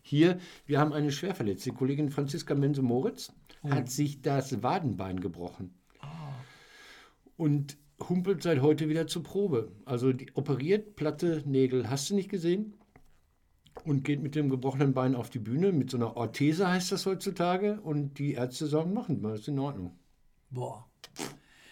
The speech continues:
Speaker 2: Das
Speaker 1: Knallhart.
Speaker 2: ist wie mit Beckenbauer, ne? Mit gebrochenem Bein kann man spielen, ne?
Speaker 1: Ja, aber es gab doch den berühmten Torwart, der mit Genickbruch gespielt hat.
Speaker 2: Trautmann,
Speaker 1: Ja.
Speaker 2: klar. <laughs> Gebrochenes Genick ist keine Ausrede.
Speaker 1: Das heißt, äh, äh, das ist alles normal beim Geist.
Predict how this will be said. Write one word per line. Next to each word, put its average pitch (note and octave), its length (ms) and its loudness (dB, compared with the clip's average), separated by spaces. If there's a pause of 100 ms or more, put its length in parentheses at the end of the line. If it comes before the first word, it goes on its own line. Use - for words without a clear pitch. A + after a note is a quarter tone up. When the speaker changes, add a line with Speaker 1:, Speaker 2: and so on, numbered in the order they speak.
(220)
Speaker 2:
Das B2 120 -6
Speaker 1:
Knallhart. E3 420 6
Speaker 2:
ist D3+ 160 2
wie - 20 -8
mit - 300 -12
Beckenbauer, B2+ 580 -2
ne? B2 140 -4
Mit C#3+ 200 -2
gebrochenem C#3 520 -2
Bein D3 240 0
kann D3+ 120 -2
man C#3 140 2
spielen, A#2+ 460 -4
ne? A2 160 -8 (720)
Speaker 1:
Ja, D3 240 -2 (400)
aber A#2+ 160 0
es G3+ 100 0
gab C#3+ 140 0
doch B2+ 100 -6
den B2+ 140 4
berühmten C3+ 280 0
Torwart, C#3+ 320 0 (160)
der B2+ 140 4
mit B2+ 260 -2
Genickbruch - 520 -2
gespielt G2+ 360 -6
hat. F#2+ 240 -6 (180)
Speaker 2:
Trautmann, C#3 520 -6 (100)
Speaker 1:
Ja. C3 80 -6
Speaker 2:
klar. B2 260 0 (280)
<laughs> - 840 0
Gebrochenes F3 1040 0
Genick E3+ 260 -4
ist - 100 -6
keine D#3+ 160 -2
Ausrede. - 400 -4
Speaker 1:
Das G#2 160 -2
heißt, C#3 400 6
äh, C3 460 8
äh, B2 40 4
das A#2+ 140 2
ist - 60 -6
alles C3+ 160 0
normal A2 240 2
beim F#2 180 -4
Geist. F2+ 160 -8